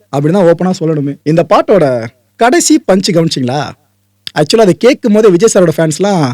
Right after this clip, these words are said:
ஒரு மாதிரி ஆகியிருப்பீங்க, "ஆ, ஆமால, உண்மைல" அப்படின்ட்டு. அதாவது விஜய் சார் படங்கள் சார்ந்து எஃப் டி எஃப் எஸ் போகணும்னு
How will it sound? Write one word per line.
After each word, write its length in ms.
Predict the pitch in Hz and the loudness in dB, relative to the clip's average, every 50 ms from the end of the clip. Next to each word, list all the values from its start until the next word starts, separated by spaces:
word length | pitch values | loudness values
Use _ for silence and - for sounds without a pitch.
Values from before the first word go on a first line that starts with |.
| - - | -2 0
ஒரு 160 | 185 214 220 | 2 4 4
மாதிரி 220 | 220 226 233 208 | 4 4 4 4
ஆகியிருப்பீங்க, 540 | 185 190 185 180 156 147 - 131 123 117 - - - _ _ - - | 4 4 2 2 0 0 -2 -6 -6 -6 -8 -12 -20 _ _ -14 -8
"ஆ, 320 | - 131 139 143 143 139 - - _ - | -4 -2 0 0 0 -2 -4 -8 _ -4
ஆமால, 320 | 147 160 143 131 139 151 185 185 - - | -2 0 0 2 0 0 -2 -2 -4 -2
உண்மைல" 360 | 139 180 196 160 151 156 147 127 | 0 2 2 2 2 2 0 0
அப்படின்ட்டு. 380 | 120 131 135 123 120 - 123 - _ _ _ _ _ _ _ | -2 -4 -4 -4 -6 -8 -14 -18 _ _ _ _ _ _ _
அதாவது 580 | - 131 147 165 165 156 139 120 110 107 139 - - | -2 2 2 4 4 4 2 2 0 -4 -8 -12 -12
விஜய் 260 | 127 120 135 160 240 | -10 -2 2 2 4
சார் 240 | 226 - 226 220 170 | 4 4 2 2 2
படங்கள் 300 | - 180 185 185 185 175 | 2 2 2 2 2 0
சார்ந்து 400 | - 175 175 175 170 170 185 165 | 0 0 0 0 2 2 2 2
எஃப் 180 | 143 135 147 | 0 0 0
டி 80 | 170 233 | 0 2
எஃப் 160 | 226 190 - | 2 2 0
எஸ் 120 | 185 - - - | -2 -4 -2 0
போகணும்னு 220 | 165 180 202 | 0 2 2